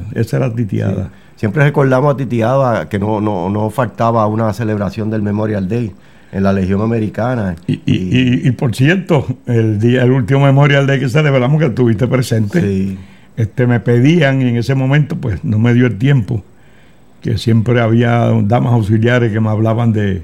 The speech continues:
Speaker 1: la plegaria del descalzo,
Speaker 2: Ah, ok,
Speaker 1: que
Speaker 2: sí.
Speaker 1: precisamente la voy a declamar hoy.
Speaker 2: Formidable, formidable.
Speaker 1: Es la plegaria del descalzo, que es un poema que de los mejores, de los más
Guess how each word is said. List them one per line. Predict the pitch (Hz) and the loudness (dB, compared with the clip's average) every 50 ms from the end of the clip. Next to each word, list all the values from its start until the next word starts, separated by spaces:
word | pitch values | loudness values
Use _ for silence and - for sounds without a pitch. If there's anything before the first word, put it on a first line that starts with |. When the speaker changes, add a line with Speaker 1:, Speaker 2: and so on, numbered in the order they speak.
| - - | -8 -6
Speaker 1:
la | 120 113 101 | -4 -4 -2
plegaria | 107 107 107 107 113 113 117 120 | -2 -2 -2 0 0 0 0 0
del | 120 117 | 0 0
descalzo, | 127 113 - - 117 117 - - - - | -2 -2 -2 -4 -6 -6 -6 -8 -6 -4
Speaker 2:
Ah, | 95 98 | -2 -2
ok, | 98 98 | -2 -2
Speaker 1:
que | 113 110 107 104 | -4 -6 -4 -2
Speaker 2:
sí. | 139 131 | 0 0
Speaker 1:
precisamente | 101 131 120 127 127 104 135 127 127 139 135 107 135 131 | 2 2 2 2 2 2 2 2 2 2 2 2 2 2
la | 123 120 | 2 2
voy | 113 117 120 120 | 2 2 2 2
a | 117 | 2
declamar | 120 117 120 135 120 120 117 120 - | 0 0 0 -2 -2 0 0 0 0
hoy. | 123 123 117 131 | -2 0 0 -2
Speaker 2:
Formidable, | 151 - 104 95 90 92 90 92 92 95 98 95 87 | -2 -2 -2 -4 -2 -2 -2 -2 -2 -2 -2 -4 -6
formidable. | - - 82 87 85 85 87 90 87 | -8 -10 -10 -10 -8 -8 -6 -4 -4
Speaker 1:
Es | 101 104 | -2 -2
la | 101 | -2
plegaria | 87 104 104 98 98 104 | 0 0 0 0 0 0
del | 104 104 101 | -2 -2 -2
descalzo, | 110 - - 110 107 92 - 131 - | -4 -4 -4 -4 -4 -2 -2 -2 -2
que | 131 - | 0 0
es | 107 | 0
un | 104 104 92 | 0 0 -2
poema | - 104 104 104 104 104 104 104 90 | -2 -2 -2 -2 -2 -2 -2 -4 -4
que | 87 98 | -6 -6
de | 101 98 98 98 95 95 87 104 104 | -4 -4 -4 -4 -4 -4 -4 -4 -2
los | 104 104 | -2 -2
mejores, | 90 101 104 87 90 113 127 135 - - | 0 0 0 0 0 0 0 0 -2 -4
de | 95 | -4
los | 98 101 | -4 -2
más | 101 104 | -2 -4